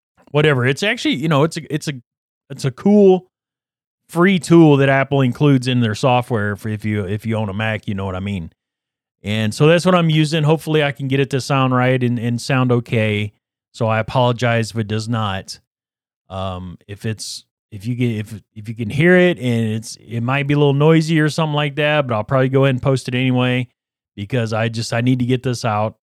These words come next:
<laughs> I just, I need to get this out 'cause God's not gonna leave me alone if I don't. Um, but anyway, I had my surgery back in December. I've been recovering over the last three and a half or, well, almost four months now.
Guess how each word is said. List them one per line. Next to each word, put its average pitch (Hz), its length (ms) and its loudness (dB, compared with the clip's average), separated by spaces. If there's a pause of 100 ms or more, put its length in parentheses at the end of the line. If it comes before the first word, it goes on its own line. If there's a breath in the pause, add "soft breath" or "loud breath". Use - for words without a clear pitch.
(220)
<laughs> - 280 -14
I 170 160 0
just, 143 280 -4
I 127 100 -2
need 139 160 -2
to 139 60 -4
get 131 140 -2
this 135 220 0
out 127 260 0
'cause 113 140 -6
God's 120 320 0
not 123 140 0
gonna 117 120 0
leave 117 140 0
me 113 100 0
alone 110 300 -2
if 101 100 -8
I 101 100 -6
don't. 98 280 -8 (800)
Um, 98 540 -4 (100)
but 147 140 -2
anyway, 165 380 2
I 135 60 0
had 151 140 0
my 147 120 0
surgery 135 340 0
back 123 180 0
in 117 60 -6
December. 117 640 -2 (540)
I've 107 100 -10
been 110 120 0
recovering 127 520 2
over 120 160 2
the 117 60 0
last 117 320 -2
three 120 140 0
and 113 80 0
a 113 40 0
half 113 320 -2
or, 101 220 -4
well, 104 100 -2
almost 113 460 0
four 117 160 0
months 113 280 -2
now. 104 360 -4